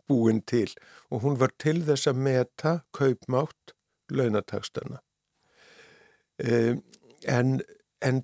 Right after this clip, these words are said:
til dæmis þegar vextir voru ákveðnir að einhver miðaði við verðlagið og hugsaði í raunvöxtum. Nei.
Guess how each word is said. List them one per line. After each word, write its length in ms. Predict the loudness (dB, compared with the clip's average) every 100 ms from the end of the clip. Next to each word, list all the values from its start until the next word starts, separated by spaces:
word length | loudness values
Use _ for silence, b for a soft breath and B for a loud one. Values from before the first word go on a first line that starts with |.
| -2
til 140 | -2
dæmis 320 | 0 0 0
þegar 280 | 0 0 0
vextir 420 | 0 -2 -4 -4 -2
voru 240 | 0 2
ákveðnir 580 | 2 0 -2 0 0 0
að 140 | 0 0
einhver 260 | 0 -2
miðaði 640 | 0 0 0 0 0 0 -2
við 340 | 0 0 -2 -10 _ -8
verðlagið 760 | -2 0 -2 -2 0 0 -2 -4
og 100 | 0
hugsaði 640 | 0 -2 -4 0 0 0
í 220 | 0 0 0
raunvöxtum. 760 | 0 0 0 -2 -2 -12 -14 -16 _ _ _ _ -14
Nei. 280 | -10 -6